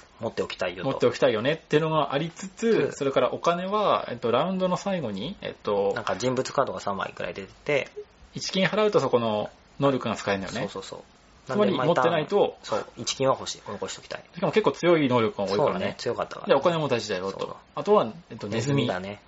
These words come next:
Speaker 1: 毎ターン下にその人物カードの下にネズミのが書かれてて、まあ、めくられるのがランダムだから、毎ターン大体二匹から、今回最大で七
Speaker 2: 七匹あったよね。
Speaker 1: 匹あったよね。ぐらいが突っ込んでくるので、で、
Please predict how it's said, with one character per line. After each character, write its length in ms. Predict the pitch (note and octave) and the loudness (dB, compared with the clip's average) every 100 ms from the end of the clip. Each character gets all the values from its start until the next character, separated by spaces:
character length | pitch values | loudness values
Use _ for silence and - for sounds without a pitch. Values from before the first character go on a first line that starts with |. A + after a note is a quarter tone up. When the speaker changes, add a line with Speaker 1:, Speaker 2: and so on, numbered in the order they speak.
| - | -8
Speaker 1:
毎 160 | C3 C#3 | -6 0
タ 100 | D#3+ | 2
ー 220 | D3 C#3+ | 2 0
ン 40 | |
下 220 | C3+ - C3+ | -2 -2 -2
に 100 | B2+ | -2
そ 120 | A#2+ | -4
の 140 | G#2+ | -4
人 180 | A2 B2 | -4 -4
物 180 | B2 - | -6 -4
カ 100 | G#2+ | -2
ー 40 | |
ド 60 | - | -2
の 60 | |
下 120 | - G2 | -8 -8
に 80 | |
ネ 80 | G2 | -6
ズ 100 | G#2+ | -6
ミ 140 | A2 A2+ | -4 -4
の 120 | - - - _ - - | -6 -12 -20 _ -20 -4
が 140 | C#3+ C#3+ | -2 -2
書 120 | - | 0
か 100 | A#2+ | 0
れ 80 | G2+ | 0
て 120 | C3+ | -6
て、 260 | - D3 - - - - - - _ _ | -2 -2 -4 -12 -20 -20 -20 -20 _ _
ま 100 | D#3 | 0
あ、 80 | A#2+ - | 0 -4
め 200 | C3 D3 | -6 0
く 100 | E3+ | 2
ら 80 | |
れ 80 | E3 | 2
る 40 | D#3+ | 0
の 120 | G2 | -2
が 80 | F2+ | -2
ラ 80 | |
ン 80 | F#2+ | -4
ダ 80 | F2 | -6
ム 80 | E2+ | -8
だ 100 | - | -6
か 100 | E2+ | -4
ら、 140 | - F2+ | -6 -6
毎 140 | A2+ | -8
タ 140 | A#2+ A#2+ | -4 -4
ー 20 | |
ン 40 | |
大 160 | A#2 A#2 | -2 -2
体 220 | A#2 A2 | -2 -2
二 380 | G#2 G#2 G#2 A2+ | -4 -8 -10 -12
匹 220 | - - | -10 -4
か 120 | C3 | 0
ら、 420 | A#2+ G#2 F#2 - - - | 2 2 0 -4 -8 -2
今 100 | C#3 | 0
回 100 | - | 0
最 200 | - B2+ | -2 -2
大 180 | C#3 B2+ | 0 -2
で 200 | B2+ G#2 - | -4 -8 -4
七 200 | B2+ E3 | -2 2
Speaker 2:
七 140 | C#3 D#3+ | 2 0
匹 200 | B2 G2+ | 0 -2
あ 40 | |
っ 60 | - | -2
た 80 | |
よ 60 | G2 | -4
ね。 60 | G#2 | -4
Speaker 1:
匹 80 | |
あ 40 | G2+ | -4
っ 40 | - | -4
た 80 | |
よ 40 | G#2+ | -4
ね。 80 | F#2+ - _ _ _ _ - - | -4 -12 _ _ _ _ -18 -10
ぐ 140 | A2 | 0
ら 100 | A#2+ | 0
い 100 | G#2 | 2
が 220 | A2+ A2 - | 0 -2 -4
突 80 | - | -6
っ 40 | |
込 80 | A#2 | -4
ん 20 | F#2+ | -4
で 80 | |
く 80 | F#2 | -6
る 100 | F#2+ | -8
の 120 | F#2 | -8
で、 200 | G#2 A2+ - _ - - - - | -6 -8 -8 _ -20 -20 -20 -12
で、 180 | D#3+ D3 | -8 -8